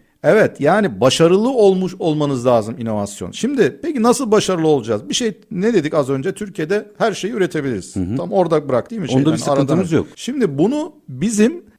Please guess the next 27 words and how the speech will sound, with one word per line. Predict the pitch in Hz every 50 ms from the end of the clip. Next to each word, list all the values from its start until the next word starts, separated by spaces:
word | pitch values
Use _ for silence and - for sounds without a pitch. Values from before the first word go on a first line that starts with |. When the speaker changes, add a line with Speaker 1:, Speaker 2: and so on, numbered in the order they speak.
| _ -
Speaker 1:
akıllı | 123 139 - - - 208 214 226 247 294 277
bir | 254 190
şekilde | - - 151 139 - - 147 131 120 107 117 139 - - - _ -
pazarımızı | - - 220 208 190 214 214 208 208 202 208 196 156 156 135 107 101
büyüterek | 117 151 175 185 185 - 214 196 185 180 214 208 - _ -
ve | 135 127 156 214 233 247 247 - - - -
karımızı | 156 165 185 185 190 196 202 208 208 170 208 -
arttırarak | 147 156 175 165 - - - 233 226 190 180 202 202 - - - -
stratejik | - - - - - 214 202 240 247 214 190 240 247 - - _ _
bir | 175 175 233 240 220 - - _ _ _ _ _
hamle | - - - 208 233 226 233 240
yapmamız | 240 233 226 226 233 214 208 214 180 151 156
lazım. | 135 117 98 107 123
Ya | 160 196 196
şöyle | - 190 220 226 233 233
bir | 226
şey | - - 214
olabilir | 226 202 180 196 220 254 320 339
mi? | 220 170
Mesela | 175 175 - 185 170
siz | - - 208 185 185 214
bir | 208
savaşa | - - 196 202 214 - - 220 220
çıkacaksınız. | - - - 139 120 127 117 - - - - 160 269 - - - _ _ _ _
Askeriniz | - 160 170 - - - 202 208 208 214 208 -
çok | - 220 226 196 180
güçlü. | 156 151 - - - 170 233 269 294 -